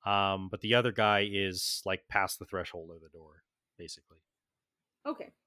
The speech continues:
Speaker 2: So as a giant scorpion having, are, is, is he, like, grappling him? I'm trying to remember.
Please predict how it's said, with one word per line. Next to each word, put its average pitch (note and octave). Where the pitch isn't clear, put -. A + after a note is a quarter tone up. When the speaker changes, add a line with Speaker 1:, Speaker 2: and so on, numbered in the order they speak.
Speaker 2:
So -
as D4+
a F#4+
giant C#4+
scorpion A3+
having, G3
are, B3
is, A#3
is A#3
he, C#4+
like, B3
grappling C#4
him? D4
I'm A3+
trying A3
to G3
remember. F3